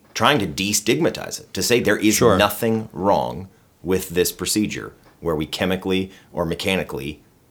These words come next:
Speaker 1: end the life of a baby and throw its body into the trash can or sell it, its parts.
Speaker 2: Yeah, but it's not like the Bill Clinton days where, where he talked about abortion should be safe, legal, and rare,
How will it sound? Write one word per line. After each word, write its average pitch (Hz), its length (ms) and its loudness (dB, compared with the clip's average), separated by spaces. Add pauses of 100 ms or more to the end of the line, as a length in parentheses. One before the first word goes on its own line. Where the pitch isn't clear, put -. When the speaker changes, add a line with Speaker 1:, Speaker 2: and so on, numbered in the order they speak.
(180)
Speaker 1:
end 92 220 0
the 92 60 2
life 87 260 2
of 82 80 0
a 82 80 -4
baby 85 440 0 (520)
and 82 160 -6
throw 80 280 0
its 78 100 -4
body 76 280 -2
into 73 140 -6
the 73 60 -10
trash 71 320 -4
can 64 200 -8
or 67 60 -8
sell 64 240 -8
it, 57 80 -10 (380)
its - 100 -10
parts. - 380 -10
Speaker 2:
Yeah, 147 280 6
but 139 180 4
it's 139 160 4
not 175 160 8
like 127 160 4
the 117 60 -2
Bill 110 200 6
Clinton 101 320 2
days - 340 -4 (340)
where, 95 560 2 (360)
where 107 220 2
he 98 340 2 (240)
talked 107 240 2
about 98 280 2
abortion 98 520 0
should 101 260 0
be 92 160 -2
safe, 110 560 0
legal, 104 420 2
and 92 240 -4
rare, 85 360 -4